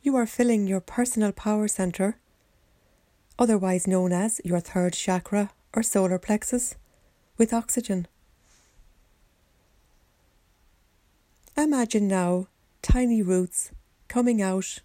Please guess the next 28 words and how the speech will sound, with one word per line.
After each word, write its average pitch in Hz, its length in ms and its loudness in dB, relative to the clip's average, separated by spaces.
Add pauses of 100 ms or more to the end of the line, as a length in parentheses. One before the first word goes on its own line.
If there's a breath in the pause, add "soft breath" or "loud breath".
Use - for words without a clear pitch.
(220)
from 214 200 0
the 208 80 -4
soles 196 400 0
of - 120 -8
your 190 100 -2
feet, - 440 -4 (1400)
just 269 220 0
like 214 160 -2
those 185 320 -2
of 190 40 -4
a 202 80 0
plant. 202 520 -4 (3000)
Watch 180 280 -2
as 196 180 0
those 196 280 0
roots 240 380 0 (480)
sink - 460 -2 (160)
into 285 200 0
the 285 80 -6
ground 196 560 0 (140)
below 208 300 2
you. 180 300 0 (3000)
Feel 277 340 0
the 262 100 2
support 196 640 -2
of 196 80 -8
the 190 160 0
earth 185 360 -4